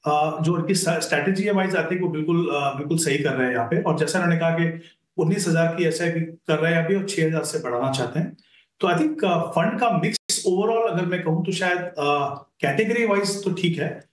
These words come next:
पर मुझे लगता है कुछ, अ, selection जो है उसमें बदलाव करने की जरूरत है, especially क्योंकि दस से बारह साल का समय है।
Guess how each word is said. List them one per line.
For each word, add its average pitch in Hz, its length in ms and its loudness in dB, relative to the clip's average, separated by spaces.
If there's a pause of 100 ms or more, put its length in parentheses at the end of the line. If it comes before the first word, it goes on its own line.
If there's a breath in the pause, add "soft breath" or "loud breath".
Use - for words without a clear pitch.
(160)
पर 165 80 2
मुझे 170 200 2
लगता 196 200 0
है 214 80 -4
कुछ, 196 320 -2
अ, 165 320 2 (160)
selection 160 520 0
जो 170 120 2
है 170 120 0
उसमें 175 300 0
बदलाव 151 320 0
करने 160 220 -2
की 160 80 0
जरूरत 147 380 0
है, 196 140 -8 (340 loud breath)
especially 190 380 0
क्योंकि 190 180 2
दस 160 220 0
से 196 60 0
बारह 170 220 2
साल 170 220 0
का 165 80 -4
समय 160 260 -2
है। 156 240 -2